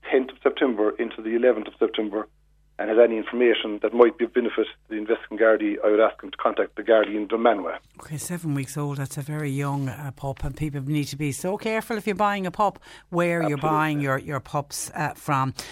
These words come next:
Speaker 2: Now, there was a robbery in Ballinhassig, and you're putting out a further appeal on this. This is back to the ninth of September.
Speaker 1: That's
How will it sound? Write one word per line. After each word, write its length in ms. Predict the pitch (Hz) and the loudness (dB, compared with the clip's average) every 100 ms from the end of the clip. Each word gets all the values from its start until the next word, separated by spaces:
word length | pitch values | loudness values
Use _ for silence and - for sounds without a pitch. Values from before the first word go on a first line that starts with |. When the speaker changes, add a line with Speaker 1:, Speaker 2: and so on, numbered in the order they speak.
| - - | -10 -2
Speaker 2:
Now, 120 | 196 | 0
there 80 | 190 | 0
was 140 | 185 | -2
a 40 | 196 | 2
robbery 380 | 214 220 226 | 2 2 -4
in 260 | 214 202 190 | -4 -4 -2
Ballinhassig, 640 | 180 180 170 175 165 175 | 0 0 0 0 -2 -4
and 100 | 170 | -2
you're 60 | 165 | -2
putting 280 | 170 170 165 | -2 -2 0
out 160 | 160 | -2
a 140 | - 156 | -4 -8
further 460 | - 185 175 160 | -4 -2 -2 -2
appeal 440 | 151 - 180 151 143 | -6 -6 -4 -2 -2
on 180 | 135 135 | 0 -2
this. 340 | 104 - - | -4 -8 -8
This 140 | 143 143 | -8 -6
is 80 | |
back 180 | 131 147 | -4 -4
to 80 | - | -2
the 100 | 151 | -2
ninth 360 | 147 143 135 - | 0 0 -2 -6
of 80 | |
September. 640 | - - - 139 113 80 73 _ _ _ _ - | -12 -12 -6 -6 -6 -8 -10 _ _ _ _ 2
Speaker 1:
That's 200 | 120 | 2